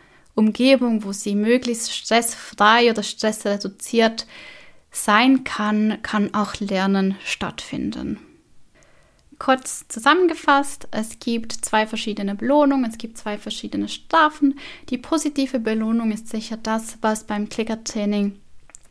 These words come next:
neunundneunzig Prozent ausmacht.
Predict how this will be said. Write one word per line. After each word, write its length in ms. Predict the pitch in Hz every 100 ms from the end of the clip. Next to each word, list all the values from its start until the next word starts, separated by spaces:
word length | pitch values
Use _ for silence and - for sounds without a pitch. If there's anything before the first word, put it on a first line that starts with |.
| - - -
neunundneunzig 720 | 247 277 269 254 240 233 233
Prozent 540 | 220 220 226 220 220
ausmacht. 680 | 294 320 311 302 285 277